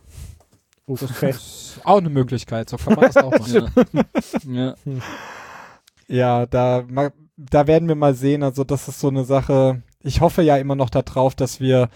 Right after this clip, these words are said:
Speaker 2: auch im Smartphone-Bereich ein drittes System bekommen, dass wir da wenigstens ähnlich laufen wie beim,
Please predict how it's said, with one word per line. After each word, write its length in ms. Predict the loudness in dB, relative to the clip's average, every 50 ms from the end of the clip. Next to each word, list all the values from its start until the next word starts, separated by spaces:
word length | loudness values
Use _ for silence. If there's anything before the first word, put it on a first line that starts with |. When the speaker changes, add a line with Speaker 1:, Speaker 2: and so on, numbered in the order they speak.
| -18 -20 -20 _ _ _ -20 _ _
Speaker 2:
auch 380 | -10 -2 2 4 4 4 2 -2
im 440 | -8 -6 -4 -4 -4 -4 -6 -8 -8 -12
Smartphone-Bereich 1120 | -12 -8 -4 -2 0 0 -2 0 0 0 0 2 2 0 2 4 6 6 6 4 2 0
ein 300 | 0 0 0 -2 -4 -4
drittes 400 | -2 2 2 2 2 2 0 0
System 400 | -2 -4 -4 0 2 2 2 2
bekommen, 560 | 0 -4 0 2 2 2 2 0 -4 -4 0
dass 200 | -2 -2 -2 0 -2
wir 220 | 0 2 2 0
da 240 | 2 2 2 2 4
wenigstens 540 | 2 2 0 0 -4 -6 -6 -6 -6 -6 -6
ähnlich 520 | -4 -2 -2 0 2 0 0 -2 -4 -12 -8
laufen 540 | -2 2 4 4 4 2 0 -4 -6 -4 -2
wie 140 | -2 -2 0
beim, 480 | 0 2 2 2 0 0 -2 -4 -6